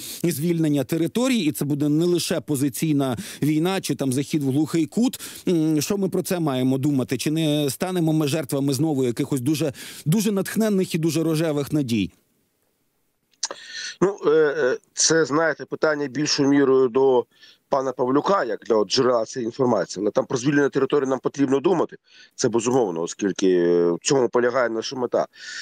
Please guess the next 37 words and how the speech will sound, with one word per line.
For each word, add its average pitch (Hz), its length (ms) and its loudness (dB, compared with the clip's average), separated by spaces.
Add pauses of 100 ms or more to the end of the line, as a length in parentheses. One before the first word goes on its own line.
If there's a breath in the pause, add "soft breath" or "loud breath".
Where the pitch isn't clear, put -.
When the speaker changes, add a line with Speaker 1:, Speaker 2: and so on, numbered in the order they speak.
(200 loud breath)
Speaker 2:
Але 110 180 4
на 123 100 2
сьогоднішній 170 640 -2
день, 151 440 2
е, 120 460 4 (220)
ну, 123 420 2 (240)
з - 40 -6
точки 151 280 -2
зору 156 240 2
ресурсів 156 600 2
і 113 40 0
з - 40 -12
точки 131 300 -2
зору 127 240 4
загальної 123 380 -2
ситуації 131 480 -2
на 123 60 0
фронті, 170 380 0
ми 120 120 0
поки 127 260 -2
що 135 140 0
знаходимося 117 540 0
в - 20 4
обороні. 104 440 0 (1000 loud breath)
Е, 90 580 2
і 92 380 2
все 165 180 2
залежить 151 280 -4
від 139 80 -6
того, 156 260 0
наскільки 139 500 -2
ми 131 100 2
будемо 123 340 0
отримувати 120 360 0
боєприпаси, 120 600 0
наскільки 123 460 -2
там 107 160 0